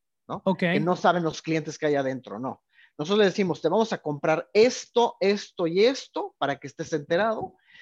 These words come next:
Speaker 1: y lo vamos a rebalancear cada año o vamos a hacer esto cada año", y, este, el, el cliente puede ver en sus cuentas todos sus activos que tiene, sabe que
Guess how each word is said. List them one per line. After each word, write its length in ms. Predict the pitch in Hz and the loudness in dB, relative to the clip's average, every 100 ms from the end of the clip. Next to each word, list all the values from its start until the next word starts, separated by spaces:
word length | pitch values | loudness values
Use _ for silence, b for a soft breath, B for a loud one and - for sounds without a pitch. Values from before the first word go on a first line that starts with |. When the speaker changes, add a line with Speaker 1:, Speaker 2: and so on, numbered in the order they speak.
| B B | B B
Speaker 1:
y 200 | 226 254 | 2 4
lo 100 | 214 | 4
vamos 260 | 190 208 202 | 4 2 2
a 80 | 151 | 2
rebalancear 800 | 147 143 135 143 143 175 160 160 | 2 2 2 -2 -2 0 0 2
cada 360 | 151 160 202 | 2 4 4
año 500 | 254 254 269 269 - - | 2 2 0 0 -2 -2
o 120 | 143 | 0
vamos 260 | 165 165 | 0 -2
a 40 | 135 | -6
hacer 220 | - 156 | -2 -2
esto 220 | 156 147 | -2 -6
cada 320 | 165 147 180 | -4 0 2
año", 360 | 233 233 254 277 b b b _ _ - | 2 -2 -6 -10 b b b _ _ -4
y, 300 | 202 220 - | -2 -2 -2
este, 520 | 147 143 - - 131 - | -4 -6 -6 -4 -4 -2
el, 260 | 147 151 - | -2 -4 -8
el 200 | 135 - | -8 -4
cliente 400 | 185 185 196 - | 0 2 0 -2
puede 220 | 165 160 | 2 2
ver 140 | 156 | 2
en 80 | 156 | 0
sus 240 | - 131 - | -6 -14 -8
cuentas 760 | - 165 170 165 160 143 - _ | 0 2 2 0 -4 -4 -12 _
todos 320 | 170 190 196 | 2 2 0
sus 160 | 170 147 | -8 -12
activos 420 | 135 160 156 151 | -8 -6 -6 -4
que 120 | 170 | -8
tiene, 560 | 170 202 196 190 202 - b b b | -4 -4 -2 -4 -6 -10 b b b
sabe 960 | - 160 165 _ _ _ 151 180 185 - | 2 2 2 _ _ _ 2 4 2 0
que 340 | 151 - | 0 0